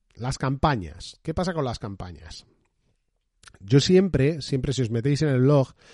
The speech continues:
es lo que primero está recomendado. Por tema de contenido, la tiranía de Cráneo Rojo o los más buscados de la galaxia, que traen, mm, pues, eh, ahora mismo no recuerdo cuántos conjuntos de encuentros modulares, pero sí recuerdo que cada una trae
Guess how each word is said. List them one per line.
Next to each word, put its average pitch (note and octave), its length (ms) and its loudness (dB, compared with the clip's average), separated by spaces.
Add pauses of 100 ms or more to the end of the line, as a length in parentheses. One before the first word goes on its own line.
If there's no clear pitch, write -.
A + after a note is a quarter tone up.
(180)
es C#3+ 120 0
lo E3 100 4
que D3+ 80 2
primero C3 280 0
está C3+ 180 -2
recomendado. G#2 720 -6
Por G#2 220 -8
tema E3+ 200 -2
de D#3 100 -2
contenido, C#3 680 -2
la G2+ 580 -12
tiranía A2 400 -4
de F3 80 2
Cráneo D3+ 320 -2
Rojo C3 480 -4 (280)
o C3 340 -2
los G#2 180 -8
más B2 160 -6
buscados D#3 380 -2
de C#3+ 80 -2
la C3+ 100 -4
galaxia, C3+ 600 -6 (240)
que G#2+ 120 -8
traen, C3 360 -4 (420)
mm, F#2+ 760 -14 (320)
pues, - 340 -12
eh, G2 60 -8
ahora G2 320 -8
mismo A#2+ 340 -2
no A2 400 -4
recuerdo B2 360 -2
cuántos A#2+ 240 -4
conjuntos A#2 420 -2
de A#2 80 -4
encuentros A#2 280 -2
modulares, A2+ 580 0
pero G2+ 200 -8
sí B2+ 160 -4
recuerdo B2 360 -2
que F#2+ 120 -12
cada G#2 200 -6
una B2 200 -4
trae B2 280 -4